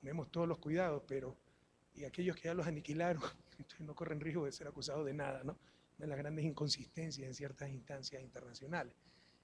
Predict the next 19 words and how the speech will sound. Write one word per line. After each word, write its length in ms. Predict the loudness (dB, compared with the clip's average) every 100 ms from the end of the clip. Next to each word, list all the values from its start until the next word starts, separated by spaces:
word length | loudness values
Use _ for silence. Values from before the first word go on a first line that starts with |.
| -20
Quiero 160 | -6 -2
decirles 300 | 0 -2 -2
que 100 | -6
aquí 340 | -2 -2 -2 -12 -20 _ _ _
vivimos 300 | -10 -6 -6
muy 160 | -4 -4
preocupados 560 | -2 -2 -2 2 2 2
de 80 |
los 100 | 0
grupos 400 | 0 0 2 2
en 140 | 0 -2
aislamiento 720 | 0 -2 -2 -4 -4 -8 -10 -10
voluntario 720 | -8 -8 -2 0 0 -6 -10
y 60 | -6
hacemos 300 | -4 -4 -6
todo 140 | -6
lo 120 | -6 -6
posible 400 | -6 -6 -6 -8
por 260 | -8 -12